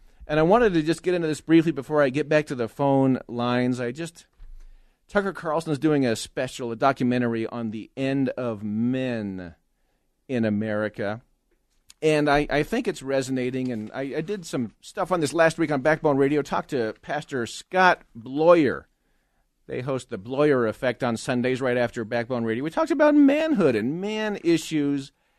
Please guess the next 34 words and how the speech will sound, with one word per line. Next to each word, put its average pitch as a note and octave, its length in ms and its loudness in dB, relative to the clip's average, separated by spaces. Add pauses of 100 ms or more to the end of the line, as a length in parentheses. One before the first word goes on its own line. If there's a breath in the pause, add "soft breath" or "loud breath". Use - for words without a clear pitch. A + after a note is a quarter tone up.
(260)
and D#3+ 160 -2
I D3+ 80 2
think G#3+ 260 -6
it's E3 140 -6
really D#3+ 600 -4
hitting C#3+ 520 0
a B2 140 -6
nerve. A2+ 720 2 (800)
The - 60 -14
one F3+ 140 2
thing C4 100 2
you A3 60 0
need F#3+ 100 -6
to D#3 80 -6
know D#3 300 6
is B2 180 0
that, A#2+ 260 -4
uh, A2+ 360 -2
I D3+ 140 -8
think D3 280 -20
the, A2 160 -2 (160)
the B2+ 100 -4
powers D3+ 380 0
that D#3 140 2
be, C3 100 0
the B2+ 140 0
ruling D#3 340 2
class, C3+ 300 -12
the A#2 120 -8
corporate D3+ 1000 2 (640)
style C3+ 920 2 (800)
people C#3 520 -2
that A2+ 160 0
are G#2+ 200 0